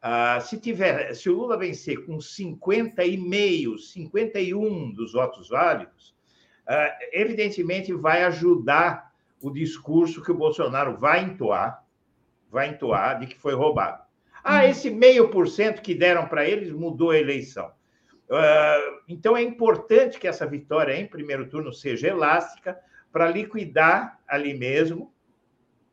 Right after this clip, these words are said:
Speaker 1: e, e garantir que os militares, eh, se sintam dissuadidos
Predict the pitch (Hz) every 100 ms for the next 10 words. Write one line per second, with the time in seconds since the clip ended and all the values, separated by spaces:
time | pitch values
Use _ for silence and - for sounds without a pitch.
0 | _ _ _ _ _ _ - 180 202 214
1 | 208 175 147 143 151 160 147 190 220 185
2 | - 165 196 190 - 160 170 170 160 196
3 | 196 - 151 175 170 - - 135 143 127
4 | 120 113 170 - 143 180 - 185 139 170
5 | 202 - 196 156 - 147 214 220 110 87
6 | - - _